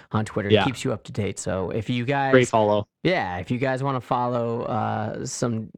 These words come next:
Speaker 1: a guy that is, first of all, a personal friend of mine and someone that is very knowledgeable in the Blue Jay system, uh, file, follow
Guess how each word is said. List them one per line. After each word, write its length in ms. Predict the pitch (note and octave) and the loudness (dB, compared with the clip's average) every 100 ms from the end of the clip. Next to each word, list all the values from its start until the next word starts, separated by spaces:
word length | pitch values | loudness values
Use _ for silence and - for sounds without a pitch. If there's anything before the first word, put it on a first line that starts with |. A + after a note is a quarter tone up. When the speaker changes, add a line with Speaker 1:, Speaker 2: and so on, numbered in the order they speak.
| A#2+ | -4
Speaker 1:
a 120 | A#2+ | -2
guy 260 | A2+ A#2 A#2 | 0 0 0
that 220 | A2 G#2+ | -2 -2
is, 180 | A2+ G#2+ | -4 -4
first 280 | - C#3 - | -2 -2 -2
of 40 | |
all, 140 | G#2+ | -4
a 20 | G#2+ | -2
personal 380 | - A#2+ A#2 | -4 -2 -4
friend 240 | G2+ A2 G#2 | -2 -2 -2
of 80 | G2+ | -2
mine 260 | G2+ G2+ | -2 -2
and 340 | G#2 G#2 G2 F#2+ - - - | -2 -2 -4 -6 -12 -20 -2
someone 280 | - A#2+ | 0 2
that 100 | A#2 | 0
is 80 | A2 | -2
very 260 | G2+ A2 A2 | 0 0 0
knowledgeable 500 | G#2+ A2 G#2+ G#2+ G#2+ | 0 -2 -2 -2 -2
in 60 | |
the 80 | G#2 | -2
Blue 160 | G2+ G#2+ | -2 -4
Jay 180 | G#2 G2+ | -2 -2
system, 600 | - G2+ - G2 F#2+ G2 | -4 -4 -2 -2 -2 -4
uh, 200 | - F#2 | -2 -2
file, 480 | F2+ - G#2 G2 G2 - | -2 -2 0 0 -4 -2
follow 480 | C3 B2+ A#2 A2+ | 0 0 0 -4